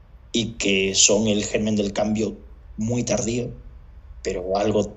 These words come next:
algo tenemos que decir. Y esta película lo entiende perfectamente, o sea, y lo lleva al límite, a pesar de que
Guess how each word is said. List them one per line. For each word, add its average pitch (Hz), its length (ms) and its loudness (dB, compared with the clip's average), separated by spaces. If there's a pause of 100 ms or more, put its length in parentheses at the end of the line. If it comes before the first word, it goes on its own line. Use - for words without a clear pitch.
(240)
algo 104 240 4
tenemos 101 280 0
que 101 60 0
decir. 95 220 -2 (1600)
Y 131 140 4
esta - 180 4
película 143 320 2
lo 139 60 2
entiende 127 300 -2
perfectamente, - 480 -6 (220)
o - 40 -12
sea, 123 240 2
y 110 120 -2
lo 107 100 2
lleva 123 380 4
al 107 400 -4
límite, 139 340 -10 (240)
a 113 100 -2
pesar 110 280 2
de 123 140 0
que 123 300 0